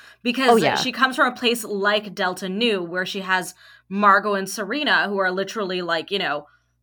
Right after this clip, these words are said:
Speaker 1: they're elbow to elbow with her no matter what, right?
Speaker 2: Mm-hmm.
Speaker 1: Like, when Margot gives her that scrunchie, "Well, you're gonna need this." Like,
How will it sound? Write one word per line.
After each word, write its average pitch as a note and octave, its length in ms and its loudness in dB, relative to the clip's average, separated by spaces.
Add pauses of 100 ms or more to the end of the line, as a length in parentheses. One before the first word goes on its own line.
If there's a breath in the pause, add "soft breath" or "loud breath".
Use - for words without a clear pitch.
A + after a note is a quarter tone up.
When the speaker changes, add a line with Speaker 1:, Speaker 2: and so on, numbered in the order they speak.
(180)
Speaker 1:
they're F#3+ 480 2
elbow G#3+ 320 4
to G#3 80 4
elbow G3 300 2
with F3 180 -6
her E3+ 260 0
no F#3 180 -2
matter F3 320 4
what, E3 520 0
right? E3+ 440 -2
Speaker 2:
Mm-hmm. A3 60 -4 (400)
Speaker 1:
Like, F#3 80 -10 (280 soft breath)
when G3+ 220 0
Margot F#3 640 2
gives F#3+ 320 -6
her F#3+ 240 -2
that F3+ 200 -2
scrunchie, G3 880 -2 (440 soft breath)
"Well, A3 140 4
you're B3 140 4
gonna B3 200 2
need A3 280 -2
this." F#3+ 280 -4
Like, A3+ 360 4